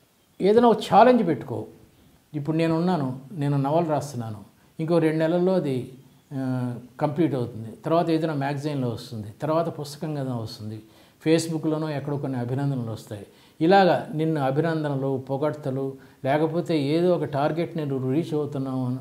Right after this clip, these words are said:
ఒక సినిమా తీస్తున్నావు, ఆ సినిమా రిలీజ్ అవుతూ ఉంటుంది, ఆ టెన్షన్, టెన్షన్ అంటే ఉత్సాహం, పాజిటివ్గా ఉన్న టెన్షన్, ఇవన్నీ లేకపోతే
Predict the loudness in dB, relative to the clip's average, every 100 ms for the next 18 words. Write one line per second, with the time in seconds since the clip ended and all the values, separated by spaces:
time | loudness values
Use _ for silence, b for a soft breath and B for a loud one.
0 | -4 -6 -6 -6 -6 -6 -8 -6 -6 -6
1 | -8 B B -6 -4 -2 -2 -2 -2 -2
2 | -2 -4 -4 -6 -8 -8 -8 -10 B B
3 | -10 -8 -6 -6 -6 -6 -6 -8 -8 -8
4 | -8 -6 -6 -6 -2 -2 -2 -4 -2 -2
5 | -2 -2 -2 -2 -4 -8 -8 -8 -8 -10
6 | B B B -4 0 0 -2 -2 -4 -6
7 | -4 -4 -6